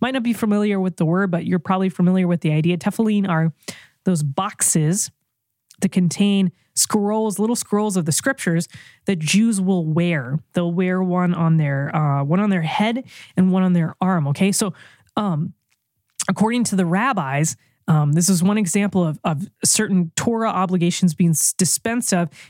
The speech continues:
insofar as the, the, the men of the wedding party, because it's the men who would wear the tefillin, the men of the wedding party did not have to wear the tefillin during the wedding, okay? So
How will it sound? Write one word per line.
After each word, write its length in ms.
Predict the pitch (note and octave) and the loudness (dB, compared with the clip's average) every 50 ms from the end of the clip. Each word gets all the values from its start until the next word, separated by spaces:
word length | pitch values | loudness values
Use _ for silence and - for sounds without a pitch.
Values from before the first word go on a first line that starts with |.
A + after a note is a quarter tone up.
| - | -2
insofar 640 | - G#3 F#3 - G#3 G3 E3+ - - G#3+ G#3+ G#3 G3 | -2 0 0 0 0 -2 -2 -2 -2 -2 0 0 0
as 180 | F#3 E3 D3+ | 0 -2 -2
the, 240 | - F3+ E3+ E3+ - | 0 -2 -2 -2 -2
the, 460 | - A3+ F3+ D#3 F3+ E3+ E3 E3+ - - | -2 0 2 2 2 2 0 -2 -2 -2
the 280 | - F3 D#3+ D#3 F#3 F3+ | 0 0 2 2 2 2
men 460 | F3+ F#3 G3 A3 A#3+ B3+ C4 B3+ A#3 | 4 4 2 2 2 0 0 -2 -2
of 180 | - G3 E3 | -2 -2 -2
the 60 | - F3+ | -2 0
wedding 340 | E3+ F3+ F3+ G3 F#3+ F3+ | 0 0 0 2 2 0
party, 340 | D#3+ - - D3 C#3+ D3 D3+ | 0 0 0 0 2 2 0
because 260 | D#3+ D#3 - E3 D3+ | 0 2 0 0 2
it's 260 | D3+ D#3+ E3 D#3 D#3 D#3 | 2 0 0 -2 -2 0
the 100 | E3 D#3+ | 2 2
men 340 | D#3+ D#3+ E3+ F3+ F3+ F#3 | 4 4 4 2 2 2
who 120 | F3+ D#3+ E3 | 2 2 2
would 140 | E3 D#3+ D3 | 2 2 2
wear 140 | D#3+ D#3 | 0 0
the 100 | C#3 D3+ | 0 -2
tefillin, 600 | C#3 - - D#3+ - - F3+ D#3 D#3+ D#3 E3 E3+ - - - - - - _ | -2 -2 -2 -2 -2 0 0 2 2 2 2 0 -2 -6 -20 -20 -20 -10 _
the 80 | - F3+ | -2 0
men 280 | F#3 F#3+ G#3 A3+ A#3+ | 0 0 0 0 -2
of 100 | B3 G#3 | -2 0
the 100 | F3+ G3 | 0 0
wedding 300 | F3 F#3+ A3 B3 C4 A#3+ | 0 0 0 0 -2 -2
party 320 | - - F#3 F3 F3 F3+ E3 | -2 0 0 0 2 2 2
did 160 | D#3+ F3 F3 | 2 2 2
not 240 | F3 F#3 G3 G#3 F#3+ | 2 2 0 0 -2
have 260 | E3+ - G#3+ G#3 G#3 | -2 -2 -4 -2 0
to 100 | - G3 | 0 0
wear 300 | E3+ E3 G3+ A#3+ C#4 C#4+ | 0 0 0 0 0 0
the 120 | A3+ A#3 | -2 -4
tefillin 600 | - - - G3 - - F#3+ F3+ F3+ F3 E3+ D#3+ | -4 -4 -4 -4 -2 0 2 2 4 4 4 2
during 300 | D3+ D#3+ F3+ F#3+ F#3 F3 | 2 2 2 2 2 2
the 80 | E3+ D3+ | 2 2
wedding, 420 | C#3+ D3 F3+ F3+ D#3+ D3+ C3+ B2+ C3+ | 0 0 -2 0 0 -2 -2 -4 -4
okay? 180 | D3 - F#3+ G3+ | -2 -2 0 0
So 180 | - A#3+ A3+ | 0 0 -2